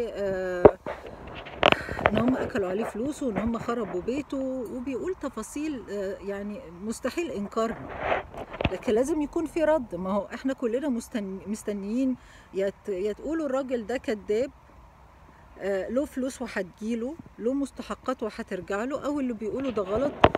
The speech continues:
ورد يكون مقنع. ما ينفعش إن إحنا نتكلم نقول لا ده إخوان،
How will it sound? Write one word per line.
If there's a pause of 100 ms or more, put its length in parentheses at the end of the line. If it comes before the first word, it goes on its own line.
(220)
ورد
يكون
مقنع. (540)
ما
ينفعش
إن
إحنا
نتكلم
نقول
لا
ده
إخوان،